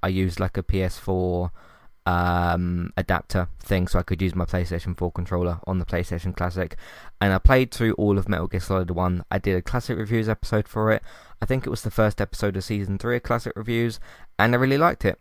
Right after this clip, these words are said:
There was a few issues here and there with, like, possibly slightly outdated controls. But what do those two games have in common? They both have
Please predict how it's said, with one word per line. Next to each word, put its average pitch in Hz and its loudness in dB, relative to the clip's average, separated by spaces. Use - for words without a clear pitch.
There 113 2
was 135 2
a 160 -2
few 170 2
issues 135 0
here 113 4
and 107 2
there 101 4
with, 95 0
like, 95 2
possibly 98 2
slightly 95 0
outdated 92 -2
controls. 90 -4
But 87 6
what 170 4
do 156 2
those 139 4
two 123 0
games 110 2
have 107 0
in 104 0
common? 90 0
They 98 2
both - 4
have 107 0